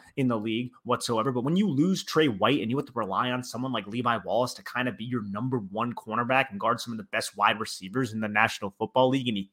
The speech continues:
does that adequate to a solid level, that is an absolute win when that guy's an undrafted dude, especially coming from a program like Alabama.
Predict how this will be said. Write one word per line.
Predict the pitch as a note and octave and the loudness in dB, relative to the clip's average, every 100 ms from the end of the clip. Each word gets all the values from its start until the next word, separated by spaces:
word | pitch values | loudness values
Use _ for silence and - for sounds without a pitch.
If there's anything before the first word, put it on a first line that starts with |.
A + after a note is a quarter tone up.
| - | -2
does | G#2+ A#2+ | -2 0
that | C#3 E3 E3 - - | 4 4 4 -6 0
adequate | A2 B2+ - D3 - _ _ | 2 4 2 -2 -2 _ _
to | - G#2 | -10 -8
a | |
solid | - C3 C3+ G#2+ | 2 4 6 2
level, | F#2+ A2 E3 F#3+ - _ | 0 2 2 0 -2 _
that | F#3+ | 2
is | A3+ | 4
an | D3+ | 6
absolute | D3+ D3 C3+ G#2+ | 4 4 -2 -2
win | G#2 G3+ G#2 | 0 2 2
when | A2 | 0
that | A2+ G#2+ | 0 -2
guy's | A#2 A#2+ | -4 -4
an | A#2 - | -6 -4
undrafted | C#3 C3 - A#2 C3+ F#2+ F2+ | -4 -4 0 2 2 0 -2
dude, | D3 - | 0 0
especially | - G3 G3 C#3 | 0 0 2 0
coming | E3 D3+ | 0 0
from | A2+ | -6
a | |
program | - F#3+ G3 G#2 F#2 | 2 2 4 2 0
like | F#2+ | 0
Alabama. | G#2+ F2 - C#3 | 0 0 -2 -4